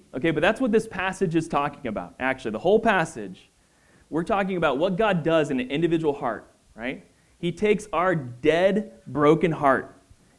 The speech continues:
and raises it to life in Christ Jesus, makes it alive. Something that was dead is now living. And, and he's, he is skipping it across the lake of this life, okay? And on the other side of this lake,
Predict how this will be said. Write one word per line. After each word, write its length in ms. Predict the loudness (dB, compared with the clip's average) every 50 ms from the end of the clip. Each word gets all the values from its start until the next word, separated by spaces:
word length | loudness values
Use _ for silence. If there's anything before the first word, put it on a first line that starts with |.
| _
and 280 | 0 0 2 2 6 6
raises 420 | 8 8 8 6 4 2 4 4
it 160 | 4 2 2 0
to 80 | -2
life 480 | 0 0 0 2 0 0 -2 -4 -8 -6 _
in 160 | 0 0 0
Christ 340 | 0 0 0 0 0 -2 -2
Jesus, 360 | 0 2 2 2 0 -6 -4
makes 340 | 0 2 2 0 0 0 -4
it 120 | -4 -4 -2
alive. 460 | -4 -2 -2 -2 -2 -2 -4 -6 -8 -8
Something 340 | -10 -8 -6 -4 -4 -2
that 140 | -2 -2 -2
was 220 | -2 -2 -2 -2 -2
dead 520 | 0 2 2 2 2 0 -2 -6 -8 -14 -16 -20 -20 _ _
is 180 | -2 -2 0
now 520 | 0 -2 0 0 0 -2 -4 -4 -6 -8 -10 -16 _ _ _
living. 600 | -8 -2 4 4 4 4 4 0 -6 -8 -12 -18 _ _ _ _ _ _ _ _ _ _ _ _ _ _ _ _ _ _ _ _ _ _ _ _ _ _ -20 -18 -10
And, 180 | -8 -6 -6 -8 -10 -12 _
and 140 | -6 -6 -4
he's, 320 | -2 -2 -4 -4 -4 -8 -14
he 180 | -10 -4 -4
is 200 | -4 -4 -4 -8
skipping 540 | -16 -20 -20 -20 _ _ -4 -4 -2 -4 -4
it 140 | -4 -4 -4
across 440 | -6 -6 -4 -4 -2 -2 -2 -4 -6
the 100 | -8 -6
lake 300 | -2 0 0 0 0 0
of 60 | 0
this 180 | -2 -2 -2 -4
life, 440 | -6 -6 -6 -8 -12 -18 -20 -20 _ _ _ _ _ _ _ -20
okay? 360 | -10 -4 -4 -2 -2 -4 -8 -16 _ _ _ _ _ _ _ _
And 120 | -2 0 2
on 100 | 4 6
the 60 | 6
other 140 | 6 6 6
side 300 | 4 4 2 2 4 4
of 80 | 4 4
this 180 | 4 2 0
lake, 460 | -2 -2 0 2 0 0 -2 -6 -16